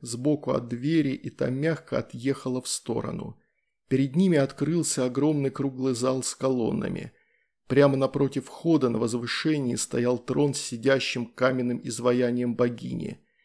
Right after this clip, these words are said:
Вернее, по словам Тинали, это и была сама богиня, только окаменевшая.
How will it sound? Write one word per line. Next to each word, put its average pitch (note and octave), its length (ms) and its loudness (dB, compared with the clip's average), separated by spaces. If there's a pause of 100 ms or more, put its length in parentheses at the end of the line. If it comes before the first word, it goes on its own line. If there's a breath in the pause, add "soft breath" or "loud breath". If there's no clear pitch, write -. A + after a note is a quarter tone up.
(200)
Вернее, B2+ 640 2
по A2+ 120 -4
словам A#2 440 0
Тинали, A#2+ 540 -2 (280 soft breath)
это C#3+ 240 0
и C#3 60 4
была C#3+ 320 2
сама A2+ 320 0
богиня, A#2+ 640 -2 (440 soft breath)
только B2 340 0
окаменевшая. B2+ 1040 -4